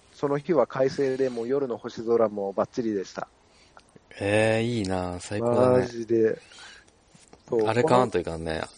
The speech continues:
Speaker 1: この、ん？
Speaker 2: 星見表だっけ？星見、
Speaker 1: あー、
Speaker 2: 星見版？
Speaker 1: あー、はいはいはいはい。
Speaker 2: 星座早見表みたいな。
Speaker 1: そう。はいはいはい。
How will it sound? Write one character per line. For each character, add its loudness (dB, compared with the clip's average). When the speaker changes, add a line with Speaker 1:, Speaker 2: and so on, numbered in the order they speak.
Speaker 1:
こ -8
の、 -2
ん？ 0
Speaker 2:
星 0
見 0
表 6
だ 4
っ 0
け？ -10
星 0
見、 -2
Speaker 1:
あ 6
ー、 6
Speaker 2:
星 4
見 -2
版？ 6
Speaker 1:
あ 2
ー、 -2
は -2
い -6
は -2
い -2
は -6
い -12
は -6
い。 -10
Speaker 2:
星 0
座 6
早 4
見 4
表 4
み -4
た -2
い -2
な。 -8
Speaker 1:
そ -14
う。 -20
は 2
い 2
は 0
い 2
は -2
い。 -6